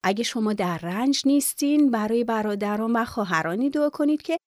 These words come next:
در رنج و جفای عظیم و طوفان‌های وحشتناکی هستن.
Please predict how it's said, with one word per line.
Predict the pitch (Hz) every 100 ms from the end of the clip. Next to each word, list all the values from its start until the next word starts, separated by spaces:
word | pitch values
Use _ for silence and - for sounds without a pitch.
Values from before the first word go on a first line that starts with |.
| _ _
در | 208 214 208
رنج | 202 190 196 247 -
و | 226 220
جفای | 214 175 - 254 269 254
عظیم | 226 208 - 202 196
و | 156 190
طوفان‌های | - 226 214 208 226 220
وحشتناکی | 190 202 - 214 208 220 185 160
هستن. | 143 151 - 139